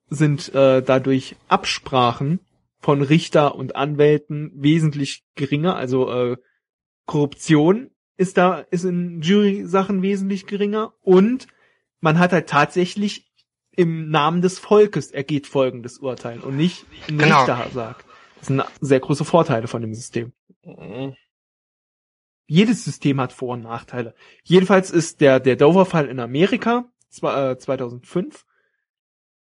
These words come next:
Speaker 1: die, die große Nummer gewesen. Und wir haben jetzt unseren eigenen Fall, nämlich zweitausendfünfzehn, äh, Doktor David Bardens gegen Stefan Lanka,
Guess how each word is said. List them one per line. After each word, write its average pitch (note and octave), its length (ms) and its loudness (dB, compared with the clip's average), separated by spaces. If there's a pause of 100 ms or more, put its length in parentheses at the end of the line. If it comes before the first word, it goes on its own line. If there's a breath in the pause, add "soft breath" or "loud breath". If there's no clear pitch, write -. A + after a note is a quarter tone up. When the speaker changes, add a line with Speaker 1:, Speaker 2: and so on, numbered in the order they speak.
Speaker 1:
die, E3 140 -2
die F3 100 -2
große G3+ 300 2
Nummer G3+ 220 4
gewesen. G3 300 -2
Und E3 180 0
wir A3+ 200 4
haben G#3 160 4
jetzt F#3+ 160 2
unseren D3+ 260 -2
eigenen D#3+ 480 2
Fall, C#3+ 400 0
nämlich F3 560 -2
zweitausendfünfzehn, F3 1300 0 (640 soft breath)
äh, D3+ 460 2 (120)
Doktor A3+ 500 2
David F3+ 520 -2
Bardens A3 880 -4
gegen F#3 420 -2
Stefan D#3+ 440 -4
Lanka, G#3+ 480 0